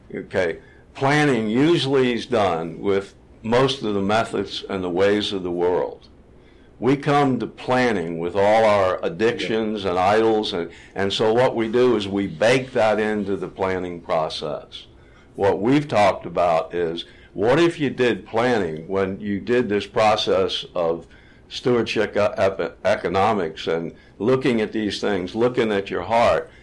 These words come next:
and coming more in a way that this process is holy and set apart unto the law,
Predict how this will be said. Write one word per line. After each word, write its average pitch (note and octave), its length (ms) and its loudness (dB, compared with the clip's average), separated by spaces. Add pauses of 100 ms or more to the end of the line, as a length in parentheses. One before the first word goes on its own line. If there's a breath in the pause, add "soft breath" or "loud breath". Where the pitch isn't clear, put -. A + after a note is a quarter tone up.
(120)
and G#2 240 -4
coming C3+ 640 0
more B2+ 600 2
in A2 160 -2
a G2+ 80 -2
way G#2+ 640 2 (200 loud breath)
that F2 260 -4
this A#2 180 -2
process F#2+ 640 0
is - 140 -8
holy G#2 460 2
and E2 140 -4
set G2+ 220 0
apart G2+ 420 2
unto F#2 380 -4
the E2+ 120 -6
law, F2+ 480 2